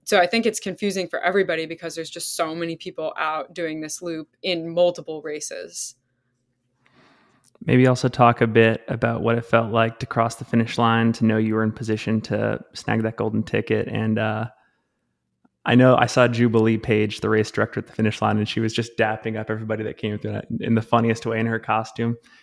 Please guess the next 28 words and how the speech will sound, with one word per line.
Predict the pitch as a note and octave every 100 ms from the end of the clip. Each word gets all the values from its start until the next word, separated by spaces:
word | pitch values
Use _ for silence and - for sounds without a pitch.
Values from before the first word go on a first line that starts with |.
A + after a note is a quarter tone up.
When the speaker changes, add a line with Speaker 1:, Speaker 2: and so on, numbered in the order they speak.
| _
Speaker 2:
And, | - G#2+ G#2+
uh, | A2 G2+
Speaker 1:
<laughs> | C3
Speaker 2:
so | -
just | -
maybe | C3 C3
just | B2
talk | - A#2 A2+
about | A2 - -
the | A2+
theatrics | - G#2+ G#2+ - A2+ -
of |
the | A2
scenario | - G#2+ G#2+ G#2+
too. | G#2+ G#2 A2 _ _ _ _ _ _ _ _ -
Speaker 1:
Yeah. | A3+ B3 F3+ E3+ -
Um, | G3+ G#3+ G#3 G3 G3 -
I, | G#3 A3 A3+ A3+ A3+ A#3 A3+ A3 - - _ _ _ _ _
I | G3 G3+
was | G#3
definitely | A3 A#3 B3
really | A3 A3
happy | G3+ F#3+ F#3+ A3+ A#3+
crossing | A#3+ G#3+ G#3 A#3
the | A3
finish | A3 A3 G#3+
line, | A#3+ A#3+ A#3+
but | F3 E3+